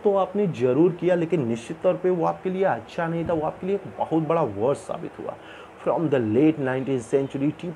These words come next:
plantation started coming up and mining became an important dis-, industry। Clear?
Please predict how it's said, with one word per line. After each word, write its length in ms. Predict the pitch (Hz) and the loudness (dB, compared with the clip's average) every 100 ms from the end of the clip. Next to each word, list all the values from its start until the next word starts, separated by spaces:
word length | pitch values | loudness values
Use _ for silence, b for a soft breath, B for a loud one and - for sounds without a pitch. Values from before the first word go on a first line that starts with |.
| - | -2
plantation 500 | 131 120 135 160 139 - | -2 -2 -4 -2 -4 0
started 320 | 113 135 147 - 127 | 0 2 0 -2 -4
coming 260 | 131 147 | -2 -2
up 120 | 143 143 - | -2 -4 -4
and 340 | 143 127 104 | -2 -2 -2
mining 440 | 117 139 156 170 165 - 117 | -2 0 0 0 -2 -4 -6
became 260 | 127 156 | 0 2
an 140 | 139 131 | 2 0
important 880 | 123 113 - 120 120 - 143 156 107 | -2 -4 2 4 4 2 0 0 -4
dis-, 380 | 110 - - 120 | -6 -6 -6 -4
industry। 560 | 110 104 - 113 - | -2 -4 -8 -14 -6
Clear? 240 | 170 185 | 0 2